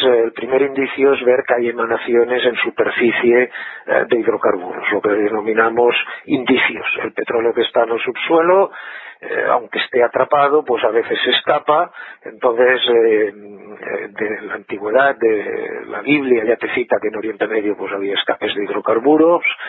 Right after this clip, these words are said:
El coronel Drake, que hace cincuenta, ciento cincuenta años empezó la industria del petróleo en Titusville, en Pensilvania, pues, eh, también tenía indicios de que allá abajo había algo.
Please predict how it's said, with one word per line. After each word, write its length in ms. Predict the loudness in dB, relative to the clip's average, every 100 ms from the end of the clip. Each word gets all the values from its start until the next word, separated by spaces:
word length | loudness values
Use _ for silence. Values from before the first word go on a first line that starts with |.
| -10 -10 -12 -10
El 120 | -8 0
coronel 440 | 0 2 2 2
Drake, 340 | 2 2 2 0
que 100 | 0
hace 220 | 2 0
cincuenta, 440 | 0 0 0 -2
ciento 260 | -2 -2 -4
cincuenta 460 | -4 -4 0 0 0
años 200 | 0 0
empezó 340 | -2 0 0
la 100 | 0
industria 280 | 0 2 0
del 80 | 2
petróleo 840 | 0 2 2 4 2 2 0 -2
en 320 | -2 -6 -10 -20 _ -20 -20 -10
Titusville, 720 | -8 -6 -6 0 2 4 2 0 -10 -10 -10 -14 -14
en 320 | -10 -10 -8
Pensilvania, 800 | -8 -2 0 2 2 2 2 0
pues, 180 | 0 0 0 -2
eh, 200 | -6 -6 -4
también 720 | -4 0 2 2 0 -6 -4
tenía 300 | -4 -4 -10
indicios 600 | -6 0 0 2 0 2
de 100 | 0
que 100 | 0
allá 120 | -2
abajo 280 | -2 -2 -4
había 260 | -2 2 2
algo. 420 | 2 2 0